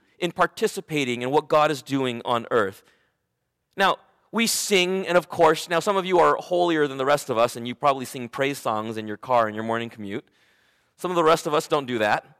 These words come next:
Um, but worship isn't restricted to those spaces. Those spaces when you come to church and all of a sudden there's music playing and you're singing along. That's just one small part of worship.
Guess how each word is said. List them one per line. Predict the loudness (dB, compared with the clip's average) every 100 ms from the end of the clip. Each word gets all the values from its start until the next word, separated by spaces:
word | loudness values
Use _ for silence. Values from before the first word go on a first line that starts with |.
| _ _ _
Um, | 2 2 2 -2 -14 _ _ -20 _ _ _ _ _ _ _ 0
but | 0 _ _
worship | 2 4 4 -2 -2
isn't | -4 -4
restricted | -4 -6 -4 -6 -2 0 0 -2
to | -8 2
those | 6 6
spaces. | 2 -2 -2 -2 -6 -8 -4
Those | -6
spaces | -4 -4 -4 -6 -4
when | -4
you | -2 -4
come | -6 -2 -2 -2
to | -8
church | 0 2 2 -2 -12 _ _ -2
and | 2
all | 4
of | 2
a | -4
sudden | 0 4 4 4 -4 -12 _ 0
there's | 0 0 -6
music | -4 0 0 0 -2 -6
playing | -2 2 4 2 -2
and | -4
you're | -4
singing | -4 -6 -6 -4
along. | -2 0 0 0 -4 -16 _ _ _ _ _ _ _ -2
That's | 0 0 -4
just | -8 -4 -4 -6
one | -4 0 0 -2
small | -10 -6 -4 -4
part | -4 0 0 0 _ _ _ _ _ _ _ -8
of | -8
worship. | -4 -6 -6 -14